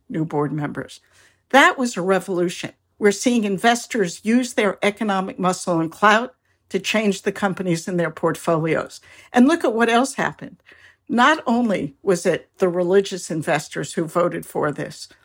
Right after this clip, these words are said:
or the socially responsible investors who voted for this, it was BlackRock, it was State Street, it was Vanguard.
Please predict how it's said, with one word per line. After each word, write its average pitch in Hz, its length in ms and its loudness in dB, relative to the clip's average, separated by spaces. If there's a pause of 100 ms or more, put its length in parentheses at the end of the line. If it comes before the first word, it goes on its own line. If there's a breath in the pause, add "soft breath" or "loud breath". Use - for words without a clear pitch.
or 214 200 4
the 196 100 -2
socially 202 640 0
responsible 175 800 -4
investors 165 560 -4
who 202 120 -8
voted 175 380 -2
for 175 120 -8
this, 156 280 -6 (300 soft breath)
it 240 160 4
was 254 160 0
BlackRock, 208 800 0
it 214 160 -2
was 226 140 -4
State 226 360 -2
Street, 165 380 -6
it 202 180 0
was 185 160 -2
Vanguard. 185 680 -2